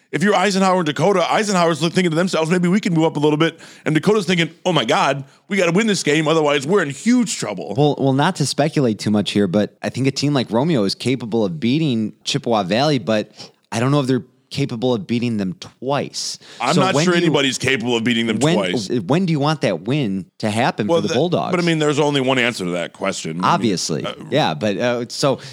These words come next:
Speaker 2: we should just dive into power rankings.
Speaker 1: But again, this is what makes this division so crazy, is that a lot of times things get legislated in the regular season and then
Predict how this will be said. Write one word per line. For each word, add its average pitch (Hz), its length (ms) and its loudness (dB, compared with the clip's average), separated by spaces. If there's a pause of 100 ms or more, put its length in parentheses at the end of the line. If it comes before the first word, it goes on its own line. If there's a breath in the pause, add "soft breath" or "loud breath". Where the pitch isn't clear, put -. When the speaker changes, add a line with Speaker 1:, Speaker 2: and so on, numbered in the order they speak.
(180 loud breath)
Speaker 2:
we 156 180 4
should 156 180 0
just 123 160 -2
dive 110 220 0
into 90 160 0
power 80 260 0
rankings. 65 540 -10
Speaker 1:
But 165 160 2
again, 151 220 0
this 151 100 0
is 165 100 0
what 151 120 -2
makes 135 200 -2
this 123 140 -4
division 107 380 -2
so 101 160 -6
crazy, 98 440 -2
is 90 120 -4
that 104 120 -2
a 104 40 0
lot 113 180 2
of 110 60 -2
times 107 340 -2 (400 loud breath)
things 139 280 -2
get 123 300 0 (220 soft breath)
legislated 127 720 0
in 120 80 0
the 127 80 0
regular 123 320 2
season 113 520 0
and 117 140 -2
then 117 280 0